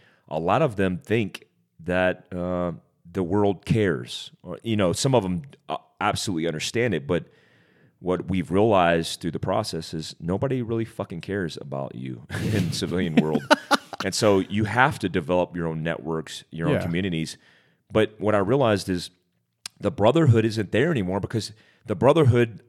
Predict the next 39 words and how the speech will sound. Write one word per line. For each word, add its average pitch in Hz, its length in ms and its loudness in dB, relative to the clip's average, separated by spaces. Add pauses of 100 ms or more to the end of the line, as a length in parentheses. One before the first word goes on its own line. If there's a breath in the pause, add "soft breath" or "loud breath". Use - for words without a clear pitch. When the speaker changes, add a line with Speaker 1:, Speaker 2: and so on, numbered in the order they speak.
Speaker 1:
it - 300 -6
belongs 117 540 0
to 98 220 0
an 85 180 0
institution 107 560 -2
that's 87 200 -4
moving 104 320 -2
forward, 90 440 0
grinding 95 500 0
in 80 140 -6
counterterrorism 78 720 -4
and 73 160 -8
Speaker 2:
Right. 92 100 -2
Speaker 1:
whatever 85 480 2 (100)
Speaker 2:
Yeah. 92 180 -8
Speaker 1:
that 80 120 -2
might 76 240 -4
look 73 160 -8
like. 71 280 -6 (520 soft breath)
And 82 400 -2
outside 110 500 0
of 107 100 2
that, 85 420 0 (520 soft breath)
now 95 220 0
you 110 160 4
have 104 200 0
to 98 60 -2
resource 98 720 -2
your 90 180 0
own 110 440 2 (100)
assets, 82 760 -2 (260 soft breath)
your 78 160 -4
own 107 240 2
network 85 460 0
to - 80 -8
be 85 120 -2
able 82 160 -2
to 78 140 -2
function, 82 880 -6